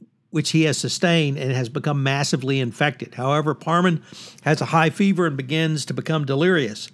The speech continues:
Unfortunately, his delirium translates into moving, shaking, and breaking of objects, including up on the Enterprise, which is in orbit above the planet.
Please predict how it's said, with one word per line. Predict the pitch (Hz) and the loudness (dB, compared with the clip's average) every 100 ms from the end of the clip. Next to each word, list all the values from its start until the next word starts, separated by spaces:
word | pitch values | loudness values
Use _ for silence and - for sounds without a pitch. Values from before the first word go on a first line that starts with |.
| - _ - | -20 _ -12
Unfortunately, | 131 190 185 185 160 156 | -2 2 2 2 2 2
his | 160 131 | 2 2
delirium | 147 139 185 190 147 135 | 0 2 4 4 2 0
translates | 156 147 139 147 151 147 | -2 -2 -2 0 0 0
into | 156 135 | -2 0
moving, | 131 156 160 139 | 2 2 2 0
shaking, | - 156 160 147 135 | 0 0 0 -2 -4
and | 107 | -2
breaking | 143 156 160 | -2 0 -2
of | 139 | -2
objects, | 143 156 131 135 - - - _ - | 0 -2 -4 -10 -12 -20 -20 _ -12
including | 139 196 202 160 160 - | -2 4 4 4 0 0
up | 143 - | 0 2
on | 156 165 | 0 2
the | 165 | 2
Enterprise, | 185 - 139 123 117 | 0 0 0 0 -2
which | 135 127 | -4 -4
is | 135 | -4
in | 139 151 | -2 2
orbit | 170 156 135 | 2 0 -2
above | 127 143 135 | -2 -2 -4
the | |
planet. | 131 160 160 127 | -8 -6 -4 -6